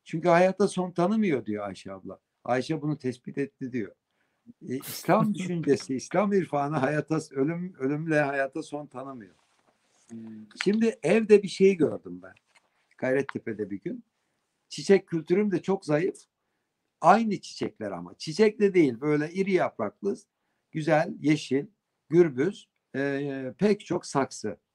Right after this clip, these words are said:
Speaker 1: Bir ara, e, Bülent abi mutfağa gitti. Ayşe ablaya dedim ki, "Bülent abi de arada onları suluyor falan, bakıyor.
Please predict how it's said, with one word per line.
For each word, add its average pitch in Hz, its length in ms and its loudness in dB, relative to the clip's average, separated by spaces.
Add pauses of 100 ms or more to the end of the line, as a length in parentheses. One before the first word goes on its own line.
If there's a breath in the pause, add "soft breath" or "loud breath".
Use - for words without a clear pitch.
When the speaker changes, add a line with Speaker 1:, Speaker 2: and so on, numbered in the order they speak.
(1000)
Speaker 1:
Bir 226 200 6
ara, 208 340 2 (300)
e, 151 300 -4 (300)
Bülent 156 540 0
abi 196 220 6
mutfağa 165 440 2
gitti. 196 460 -2 (520)
Ayşe 160 360 -2
ablaya 202 320 0
dedim 196 240 -4
ki, 123 220 -4
"Bülent 190 260 0
abi 208 220 4
de 196 80 0
arada 175 260 2
onları 170 340 0
suluyor 160 400 0
falan, 147 300 0
bakıyor. 139 500 0